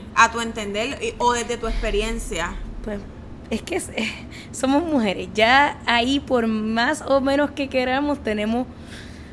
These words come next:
Speaker 2: puntos de vulnerabilidad.
Speaker 1: Ujú.
Speaker 2: Este, que, o sea, cuando yo hablo con muchos que viajan solos, es como que, "Wow, tú puedes hacer todas esas cosas",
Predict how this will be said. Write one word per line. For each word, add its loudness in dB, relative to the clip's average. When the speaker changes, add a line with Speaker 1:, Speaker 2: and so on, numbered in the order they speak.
Speaker 2:
puntos 4
de 10
vulnerabilidad. 4
Speaker 1:
Ujú. -6
Speaker 2:
Este, 2
que, 2
o -4
sea, -2
cuando 2
yo 4
hablo 2
con 4
muchos 2
que 4
viajan 2
solos, 2
es -4
como 0
que, -2
"Wow, 0
tú 0
puedes 0
hacer 0
todas 2
esas 0
cosas", 4